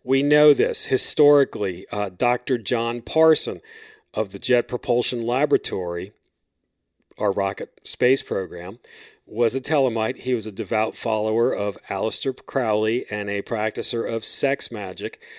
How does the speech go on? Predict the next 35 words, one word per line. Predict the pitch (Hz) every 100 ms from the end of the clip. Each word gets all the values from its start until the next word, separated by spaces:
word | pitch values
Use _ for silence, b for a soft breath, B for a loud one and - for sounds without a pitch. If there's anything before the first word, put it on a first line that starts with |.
| B B -
Uh, | 107 107
this | 131 -
was | 165
something | - - 143 143 147
that | 139 127
he | - 139
worked | 127 113 113 113 -
on | 101 101 101
doing. | 90 120 127 104 85 85 -
Uh, | 90
he | 90 120
was | 104
very | 98 107 117
interested | 113 110 101 101 - 104
in | - 98 95 98 _
entering | 117 110 110 110
into | 104 101 120
other | - 101 113
dimensions | 107 117 98 95 104 98
by | 98 95
using | 90 87 87 87 95 90 _ _
science, | - - - 151 143 98 - - - b b b b _ -
opening | 127 127 113
up | 104 101 _ _ -
portals. | - 127 101 80 - 117
And | 120
this | 120 -
is | 113
something | - 107 104
that | 113 -
Aleister | 107 98 - -
Crowley | - 160 147 113 101
did | 87 98 92
as | - -
well. | 110 131 135 95